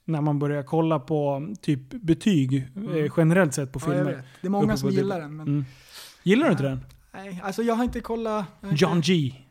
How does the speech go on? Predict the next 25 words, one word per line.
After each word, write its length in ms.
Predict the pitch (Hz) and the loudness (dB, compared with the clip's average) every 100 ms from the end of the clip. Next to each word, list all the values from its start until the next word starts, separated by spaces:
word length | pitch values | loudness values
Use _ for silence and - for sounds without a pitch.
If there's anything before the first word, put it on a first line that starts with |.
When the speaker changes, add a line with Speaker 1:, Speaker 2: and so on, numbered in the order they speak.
| _ | _
Speaker 2:
jag 60 | |
har 60 | 196 | -8
inte, 180 | 208 320 | 4 8
Speaker 1:
Uh. 180 | 240 208 | 10 8
Speaker 2:
jag 60 | 190 | 4
har 60 | |
inte 120 | 208 | -2
orkat. 420 | 220 214 208 202 180 | 0 0 0 -4 0
Jag 80 | |
har 60 | 220 | -2
försökt 540 | 233 - 277 208 - | 0 0 2 0 -4
ett 180 | 247 196 | -12 -6
par 180 | - 214 | -2 0
gånger, 300 | 175 170 165 | 0 -4 -6
så 100 | 156 | -6
bara, 140 | 190 170 | -6 -2
men 180 | 214 | 2
nu 140 | 240 233 | 4 2
ska 140 | - | -2
jag 100 | 180 | -8
klippa 280 | 170 170 175 | -8 -10 -8
den 100 | 160 | -8
här, 140 | 165 | -8
men 280 | 160 156 143 151 - - - - _ _ | -10 -12 -14 -18 -20 -20 -20 -20 _ _
Speaker 1:
Eh, 500 | - 131 139 143 147 | -8 -4 -2 -2 -2